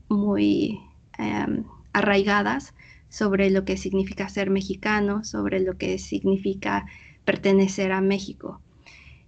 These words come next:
Y, y precisamente como para tratar de entender cómo funciona el racismo en México, me gustaría, eh, brevemente, pues, mencionar qué significa la raza,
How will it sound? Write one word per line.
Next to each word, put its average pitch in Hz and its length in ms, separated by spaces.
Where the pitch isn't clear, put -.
Y, 214 540
y 214 220
precisamente 220 720
como 196 320
para 196 280
tratar 208 380
de 220 80
entender 202 680
cómo 208 380
funciona 196 880
el 190 200
racismo 196 400
en 220 100
México, 214 440
me 196 160
gustaría, 190 760
eh, 196 140
brevemente, 196 880
pues, 196 300
mencionar 202 720
qué 214 160
significa 202 800
la 190 160
raza, 233 560